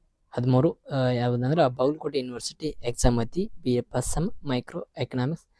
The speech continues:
ಮತ್ತು ಅಗ್ರಿಕಲ್ಚರ್ ಮಾರ್ಕೆಟಿಂಗ್ ಐತಿ.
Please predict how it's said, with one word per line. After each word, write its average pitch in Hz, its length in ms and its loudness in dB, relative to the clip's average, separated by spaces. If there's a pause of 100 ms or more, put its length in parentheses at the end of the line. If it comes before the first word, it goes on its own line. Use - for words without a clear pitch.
(240)
ಮತ್ತು - 240 -12
ಅಗ್ರಿಕಲ್ಚರ್ 139 720 -2 (3000)
ಮಾರ್ಕೆಟಿಂಗ್ 127 640 4
ಐತಿ. 190 260 -2